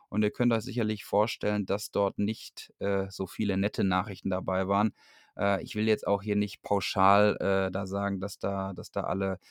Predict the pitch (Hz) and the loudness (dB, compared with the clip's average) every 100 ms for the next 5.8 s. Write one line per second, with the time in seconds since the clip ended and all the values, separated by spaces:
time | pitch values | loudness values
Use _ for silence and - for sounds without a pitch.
0 | - _ - 95 98 95 98 101 98 95 | -20 _ -4 0 0 0 0 0 0 -2
1 | 98 98 107 110 - 98 - 101 98 104 | 2 4 4 4 2 -2 -2 -4 -2 -4
2 | - - 101 98 101 104 98 - 220 165 | -6 -4 -2 2 4 4 4 4 6 4
3 | - 156 147 120 110 110 123 113 117 120 | 4 2 4 4 4 6 4 4 2 4
4 | 117 113 117 113 110 - 107 127 170 151 | 2 0 0 2 2 2 0 0 0 0
5 | 127 131 127 117 - 113 135 - | 2 2 4 2 0 4 4 0